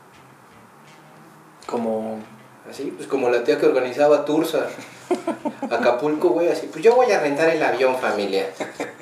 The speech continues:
Speaker 2: Nos toca de un millón cada quien".
Speaker 1: <laughs>
Speaker 2: Güey,
Speaker 1: ¿Quién
Speaker 2: pero
Speaker 1: le entra, no?
Speaker 2: creo que sí escuché que le iban a rentar.
Speaker 1: No mames.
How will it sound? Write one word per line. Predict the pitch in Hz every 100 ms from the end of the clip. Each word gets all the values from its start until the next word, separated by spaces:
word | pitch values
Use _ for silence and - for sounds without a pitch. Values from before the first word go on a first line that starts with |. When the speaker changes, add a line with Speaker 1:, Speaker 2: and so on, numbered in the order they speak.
| - - 143
Speaker 2:
Nos | 139
toca | 196 196 190
de | 180
un | 175
millón | 165 156 151 156
cada | 151 139 131
quien". | - 151 156
Speaker 1:
<laughs> | - - - - 165 - 139 - - 285 - - - - - - -
Speaker 2:
Güey, | 233
Speaker 1:
¿Quién | 196 202
Speaker 2:
pero |
Speaker 1:
le | 180 165 165
entra, | 170 143 139 139
no? | 160 -
Speaker 2:
creo | - -
que | 311
sí | 277
escuché | 262 285 - 254
que | 240
le | 226
iban | 226
a | 202
rentar. | 151 143 - -
Speaker 1:
No | 127 123
mames. | 107 101 - - -